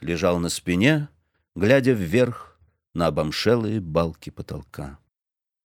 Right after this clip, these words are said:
"Да, теперь я должен искупить свой грех перед Богом", — пробормотал он и обернулся к Эдит. "Почитай-ка мне еще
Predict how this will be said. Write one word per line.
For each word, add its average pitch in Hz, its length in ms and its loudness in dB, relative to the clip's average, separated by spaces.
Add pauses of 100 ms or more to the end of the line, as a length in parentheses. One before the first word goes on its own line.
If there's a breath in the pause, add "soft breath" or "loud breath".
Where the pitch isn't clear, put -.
(1300)
"Да, - 300 -16 (1500)
теперь - 240 -6
я 80 140 -6
должен 90 440 -4
искупить - 380 -8
свой 92 200 -4
грех 82 480 -8
перед 85 220 -14
Богом", — 98 440 -10 (720)
пробормотал 80 680 -2
он 101 220 -6 (500)
и 92 60 0
обернулся 87 600 0
к - 160 -10
Эдит. 80 460 -4 (1300)
"Почитай-ка - 560 -6
мне 82 220 -12
еще - 360 -6